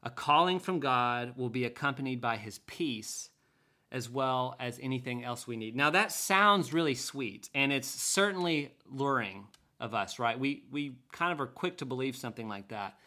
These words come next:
But I want you to tell me this. Wa-, was the Garden of Gethsemane,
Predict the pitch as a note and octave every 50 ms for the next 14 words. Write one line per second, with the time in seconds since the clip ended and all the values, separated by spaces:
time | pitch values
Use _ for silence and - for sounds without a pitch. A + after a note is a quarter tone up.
0 | - - - - - - - _ - E3 F3 G#3+ A3 - B3+ A3 - - G3+ G3+
1 | F#3+ F3 D#3+ D3 C#3 A#2+ A2 - - - E3 D3 D#3 E3 D#3+ D#3 D#3 C#3 C#3 D#3+
2 | D3+ C3+ B2 D#3 D#3+ F3 G3 A3 A3 A#3 A3+ E3 E3 D3+ C3+ D3 D3+ C3+ B2+ -
3 | - - D#3 D#3 D3+ C3+ A#2+ G#2+ G2+ G#2 G2+ G2 G2